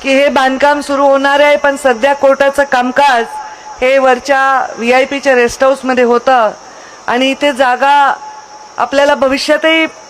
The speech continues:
पुरेशी राहणार नाही, त्यासाठी आपण अधिकच्या जागेची सोय व्हावी अशी मागणी प्रत्येकाने केली. नक्कीच वकील संघाला बोलवून, संबंधितांना बोलवून याच्यामध्ये ज्या काही प्रक्रिया करायच्या आहेत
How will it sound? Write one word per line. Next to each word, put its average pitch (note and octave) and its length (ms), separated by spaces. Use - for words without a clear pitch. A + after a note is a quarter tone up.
पुरेशी D4+ 380
राहणार D4+ 400
नाही, A#3 380
त्यासाठी C4+ 500
आपण C4+ 340
अधिकच्या B3+ 440
जागेची A#3+ 520
सोय D4 320
व्हावी G#3+ 400
अशी F#3 220
मागणी A#3+ 360
प्रत्येकाने A3+ 560
केली. A3 400
नक्कीच A#3+ 420
वकील C4 300
संघाला C4 440
बोलवून, B3 540
संबंधितांना A#3+ 800
बोलवून A#3 520
याच्यामध्ये B3 500
ज्या B3+ 220
काही D4+ 360
प्रक्रिया C4+ 680
करायच्या B3 420
आहेत G#3 120